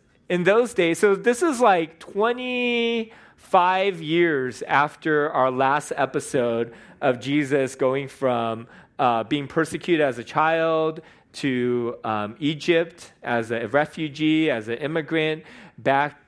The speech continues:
back to, um, back to Israel.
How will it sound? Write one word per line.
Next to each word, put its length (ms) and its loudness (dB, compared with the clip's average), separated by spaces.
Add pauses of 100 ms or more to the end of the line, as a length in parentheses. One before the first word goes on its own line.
(240)
back 400 0
to, 640 -2
um, 680 -6 (140)
back 300 0
to 100 -6
Israel. 540 -8